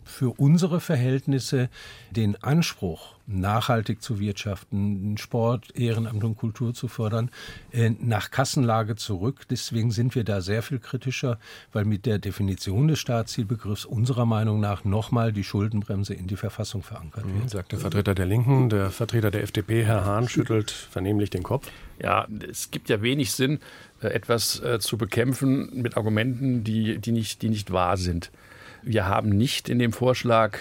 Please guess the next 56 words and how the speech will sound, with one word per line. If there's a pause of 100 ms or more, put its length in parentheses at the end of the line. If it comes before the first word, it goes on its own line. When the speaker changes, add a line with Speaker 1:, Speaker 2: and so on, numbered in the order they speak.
(160)
Speaker 3:
äh,
Kassenlage,
Herrinnen. (380)
Finde
auch
die,
das
sage
ich
jetzt
sehr
polemisch, (360)
äh,
die
Beschimpfung
der
Bürgerinnen
und
Bürger, (360)
die
zu
über
siebzig
Prozent (120)
die
Schuldenbremse
in
die
Verfassung
hereingeholt
haben,
halte
ich
für
nicht
gebührlich. (400)
Speaker 2:
Müssen
wir
Speaker 3:
Äh,
Speaker 2:
noch
Speaker 3:
daran
Speaker 2:
mal
Speaker 3:
müssen
Speaker 2:
kurz
Speaker 3:
wir
uns,
Speaker 2:
erinnern,
das
Speaker 3:
daran
Speaker 2:
war
die
Speaker 3:
müssen
Speaker 2:
letzte
Volksabstimmung,
Verfassungsänderung
zweitausendundelf,